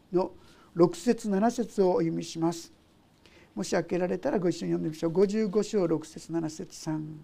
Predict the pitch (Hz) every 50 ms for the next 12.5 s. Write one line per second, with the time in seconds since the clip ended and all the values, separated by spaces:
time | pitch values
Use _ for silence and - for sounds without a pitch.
0 | - _ _ - - 226 233 - - - - - - - - - - - - -
1 | - 226 233 233 220 202 180 165 156 151 151 139 147 170 165 - - 220 247 247
2 | 240 254 269 277 277 277 262 - - - - _ - 196 175 170 180 175 170 170
3 | 165 160 151 156 170 165 - - 233 240 269 311 339 320 - - 165 160 175 196
4 | 202 233 262 - - - - - - - _ 156 180 208 214 190 220 202 180 165
5 | 151 156 180 196 - - 247 269 254 294 330 311 302 302 - - - - - -
6 | _ - - - - 226 185 165 165 - - 170 160 160 170 202 - - 214 185
7 | 190 208 220 247 285 269 330 359 370 359 339 - 240 - - - - 202 208 220
8 | 226 262 320 - - - - - - - - - 175 160 151 - - - - -
9 | - 175 160 151 165 170 175 185 196 208 240 302 359 - - - - - - -
10 | 151 165 151 165 170 165 160 156 147 156 156 156 156 160 165 - - - - 285
11 | 302 277 - - - - - _ _ - - 160 - - 185 185 180 170 170 175
12 | 180 175 185 185 196 226 262 277 -